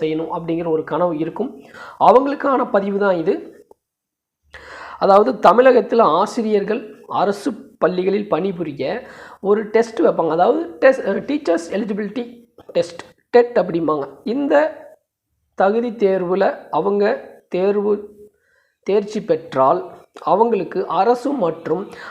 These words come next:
அரசு உதவி பெறும் பள்ளிகளில் பணி நியமனம்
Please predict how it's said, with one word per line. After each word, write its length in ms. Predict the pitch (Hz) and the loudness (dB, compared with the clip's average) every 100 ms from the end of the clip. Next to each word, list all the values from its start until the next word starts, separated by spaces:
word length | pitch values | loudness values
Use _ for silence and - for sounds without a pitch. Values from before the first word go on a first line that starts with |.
| - | 0
அரசு 440 | 170 240 254 302 | 4 6 4 2
உதவி 300 | 208 208 240 | 2 2 0
பெறும் 280 | - 202 196 | 0 0 2
பள்ளிகளில் 640 | 156 175 170 170 220 269 | 0 0 -2 -4 -6 -8
பணி 300 | - 151 220 | -6 -4 0
நியமனம் 800 | 214 190 160 156 180 294 - - | 0 2 0 0 -2 -2 -10 -20